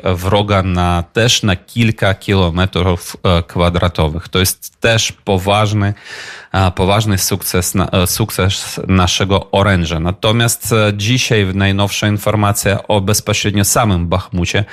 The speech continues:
gdzie trwają zacięte, po prostu jeszcze bardziej zacięte walki, jeżeli to w ogóle możliwe,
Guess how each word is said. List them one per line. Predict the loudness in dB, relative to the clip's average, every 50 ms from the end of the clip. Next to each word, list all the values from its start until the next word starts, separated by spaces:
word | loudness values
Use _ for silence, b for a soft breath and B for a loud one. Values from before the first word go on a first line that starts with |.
| B B B B -8
gdzie | -6 -4 -2 0 0 0
trwają | 2 0 0 0 2 2 4 4 2 2
zacięte, | 2 2 0 0 0 0 0 0 0 0 0 -2 -2
po | -2 -4
prostu | -4 -2 -2 -2 -2 -2 0 0 0 0 -2 -2
jeszcze | 0 0 0 0 0 -2 0
bardziej | 0 0 0 0 0 -2 0
zacięte | 0 0 -2 -2 -2 -4 -2 -4 -2
walki, | -2 0 -2 -2 -2 -2 -2
jeżeli | -2 0 0 -2 -2
to | -2 -2 -2
w | 0 -2
ogóle | -2 0 0 2 2 2
możliwe, | 0 0 0 0 0 0 2 0 0 0 0 0 -2